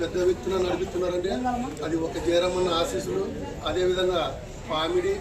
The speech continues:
గుత్తి ఇన్ఛార్జ్ అయిన ఈశ్వరన్న ఆశీస్సులతో ఈరోజు ఈ ప్రోగ్రామ్ కొనసాగడం జరుగుతుంది. అదేవిధంగా ఇంత గొప్ప అవకాశం ఇచ్చిన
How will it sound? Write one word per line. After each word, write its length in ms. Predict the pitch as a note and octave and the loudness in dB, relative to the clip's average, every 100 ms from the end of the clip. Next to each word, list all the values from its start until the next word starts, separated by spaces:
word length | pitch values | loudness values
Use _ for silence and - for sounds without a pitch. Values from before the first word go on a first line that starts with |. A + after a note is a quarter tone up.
| - - - - - | -6 -10 -10 -8 -4
గుత్తి 260 | E4 - F#4+ | -4 -2 -2
ఇన్ఛార్జ్ 340 | E4+ F#3 F3+ F3+ | 0 0 0 2
అయిన 180 | F3+ F3 | 2 0
ఈశ్వరన్న 480 | E3+ - F3+ F4 E3+ E3 | 0 -2 -2 0 0 -2
ఆశీస్సులతో 540 | E3 F3 F3 F3 F#3 - - - - - | -2 -2 -2 -2 -2 -4 -6 -8 -4 0
ఈరోజు 280 | E3+ F#3 F#3 F3+ | 4 2 2 0
ఈ 20 | F3 - | 0 -2
ప్రోగ్రామ్ 320 | E3 E3+ F3+ E3+ | -4 -2 -2 -2
కొనసాగడం 540 | E3+ F3 E3+ E3+ E3 E3+ - | -2 -2 0 0 0 -2 -2
జరుగుతుంది. 440 | E3+ E4+ F4 F4+ G#4+ - - - - - | -2 0 -2 -2 -4 -8 -10 -10 -6 -2
అదేవిధంగా 560 | G3+ G#3 G#3 G#3 G3+ E3 - - - - - G3 G#3+ B3 - - - F3+ | 4 6 6 2 2 0 -4 -10 -8 -8 -6 -6 -6 -6 -6 -6 -2 -2
ఇంత 120 | F3+ F#3 | 0 2
గొప్ప 180 | F3+ - G#3 | 0 4 4
అవకాశం 380 | F#3 G3 G3 G3 F#3+ | 4 4 4 2 -2
ఇచ్చిన 220 | - | -2